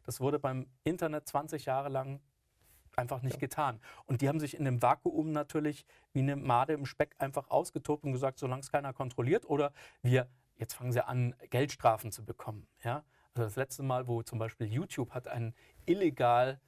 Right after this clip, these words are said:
Speaker 1: äh, ähm, Daten von Kindern ausgespäht und, und, und Konten angelegt. Raten Sie mal, was YouTube dafür für jahrelang, für ein Jahrzehnt lang gezieltes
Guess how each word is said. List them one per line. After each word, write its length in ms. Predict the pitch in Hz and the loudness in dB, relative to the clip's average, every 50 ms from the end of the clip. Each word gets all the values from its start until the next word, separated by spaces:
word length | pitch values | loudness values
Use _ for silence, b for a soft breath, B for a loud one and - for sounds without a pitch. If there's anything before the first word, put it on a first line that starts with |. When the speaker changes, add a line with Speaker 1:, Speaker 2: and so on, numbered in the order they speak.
| b b b b b _ - | b b b b b _ 0
Speaker 1:
äh, 220 | 131 120 120 117 113 - - - | 4 4 6 6 6 4 2 -4
ähm, 380 | 131 120 113 110 110 113 - - - | 0 0 0 0 -2 -8 -8 -12 -10
Daten 440 | 131 120 - 123 160 - - 156 139 | 0 4 4 4 4 2 0 -4 -4
von 200 | - 131 120 - | -2 -4 -4 -4
Kindern 360 | - - 185 202 190 143 120 | -2 -2 0 2 2 -2 -2
ausgespäht 760 | - 123 117 113 - - 120 - - - 117 117 139 - - | -2 -4 -4 -4 -2 -4 -4 -4 0 -2 0 0 0 -2 -2
und, 260 | - 120 117 113 - - | -4 -4 -4 -4 -6 -6
und, 220 | - 120 110 - | -6 -6 -6 -4
und 180 | - 123 113 - | -6 -6 -6 -4
Konten 320 | - 127 131 - - 143 | -4 -6 -6 -4 -8 -6
angelegt. 640 | - 127 127 127 120 123 120 123 139 156 _ _ - b b b b b b b b b b _ _ _ _ - | -4 -2 -2 0 0 0 2 2 0 0 _ _ -20 b b b b b b b b b b _ _ _ _ 0
Raten 240 | 127 139 - 143 | 0 0 0 0
Sie 60 | 131 123 | -2 0
mal, 140 | 123 117 | -2 -2
was 200 | 120 127 123 - | -2 -4 -8 -4
YouTube 360 | - 143 170 - - 160 156 - | -4 -4 -4 0 0 -2 0 0
dafür 360 | 131 120 - 139 135 135 131 | -4 -4 0 -2 -2 -2 -2
für 140 | - - 127 123 127 - | -2 -4 -6 -6 0 2
jahrelang, 500 | 170 190 220 208 175 156 151 147 147 131 | 2 4 4 2 2 2 0 0 -2 -2
für 100 | - 135 | -4 -2
ein 60 | 127 | 0
Jahrzehnt 540 | 127 127 - - - - 185 214 220 - - | 0 0 0 -2 -2 -2 -2 -2 -2 -4 0
lang 280 | 147 139 151 165 175 170 b b b b b b b _ - | 2 2 2 0 -4 -8 b b b b b b b _ 6
gezieltes 920 | - 359 359 - - - - - 226 247 240 - 202 190 180 - - - | 6 6 6 6 -4 -4 -4 -2 -4 -4 -2 0 0 0 0 -4 -10 -14